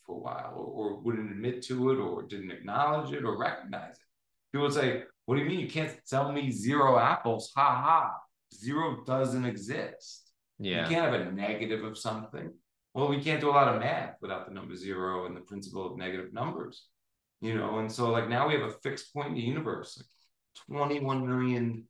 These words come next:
Speaker 1: Bitcoin. Like, no human can change that. Uh, but just running the numbers on that over and over and thinking about how you manage your, your wealth, your value, and even if you have, like, no accrued value, how you're gonna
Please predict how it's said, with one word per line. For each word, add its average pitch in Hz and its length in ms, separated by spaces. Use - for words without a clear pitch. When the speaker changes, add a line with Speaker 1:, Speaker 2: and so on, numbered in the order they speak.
Speaker 1:
Bitcoin. 127 420
Like, 78 140
no 131 440
human 127 440
can 98 160
change 143 540
that. - 260
Uh, 95 200
but - 100
just - 320
running 131 300
the 143 60
numbers 123 460
on 113 140
that 104 100
over 110 300
and 107 100
over 117 360
and 107 180
thinking 110 320
about 104 500
how 120 60
you 117 220
manage 101 580
your, 98 560
your 101 160
wealth, 101 400
your 92 160
value, 113 520
and - 220
even 147 160
if 120 100
you 120 120
have, - 160
like, 101 160
no 120 340
accrued - 400
value, - 500
how 107 120
you're 107 160
gonna 104 260